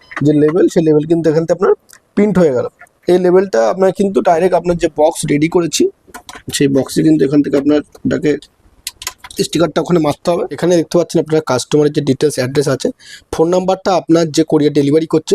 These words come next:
সেই ডেলিভারি সার্ভিস এখানে দেওয়া আছে, দেখতে পাচ্ছেন। ডেলিভারি সার্ভিস কিন্তু আপনার এই,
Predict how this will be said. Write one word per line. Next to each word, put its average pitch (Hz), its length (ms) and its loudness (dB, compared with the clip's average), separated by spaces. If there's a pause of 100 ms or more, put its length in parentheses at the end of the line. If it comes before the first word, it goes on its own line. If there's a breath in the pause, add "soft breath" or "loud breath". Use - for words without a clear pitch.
(140)
সেই - 180 -4
ডেলিভারি 147 320 2
সার্ভিস 147 260 0
এখানে 139 220 2
দেওয়া 127 180 2
আছে, 131 140 -4
দেখতে - 160 -6
পাচ্ছেন। 123 200 -2 (420 loud breath)
ডেলিভারি 160 360 4
সার্ভিস 160 380 -4
কিন্তু 175 240 2
আপনার 151 220 0 (140)
এই, 151 60 2